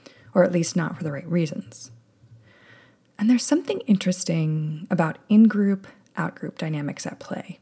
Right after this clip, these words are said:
when it comes to shame. So we can take an example. Let's say being shamed by someone who is from another group, like an out group, can cause that person to go deeper into their beliefs or actions.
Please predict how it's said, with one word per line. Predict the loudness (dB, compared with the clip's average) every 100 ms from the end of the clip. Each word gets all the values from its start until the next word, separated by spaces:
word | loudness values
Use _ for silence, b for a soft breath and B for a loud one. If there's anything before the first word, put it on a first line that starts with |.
| _ _ -4
when | -4
it | -4
comes | -8 -8
to |
shame. | -6 -4 -4 -6 -8 _ _ _ _ _ _ _ -20 B B B B
So | 4 6 6
we | 4 2
can | 2
take | 4 2
an |
example. | 0 -2 -4 -2 -4 -4 -8 -6
Let's | -4 -4 -4
say | -4 -4 -4 -6 -10 _ _ _
being | 6 6
shamed | 6 2 0 0
by | -2
someone | -6 -6 -6 -4
who | -2
is | -2 -4
from | -8 -8 -6
another | -6 -6 -8
group, | 0 4 4 0 -12 _ b b b -6
like | -4
an | -4 -4
out | -4 -6 -12
group, | -8 -8 -8 -12 _ B B B
can | 2 2
cause | 2 0 0
that | -2 -4 -4
person | -6 -6 -6 -8
to | -6
go | -8 -8 -10 -12 _
deeper | 2 2 0 -6 -10 _ 0
into | 2 2
their | 0 -2
beliefs | -4 -8 -8 -8
or |
actions. | -8 -10 -12 -12 -14 -18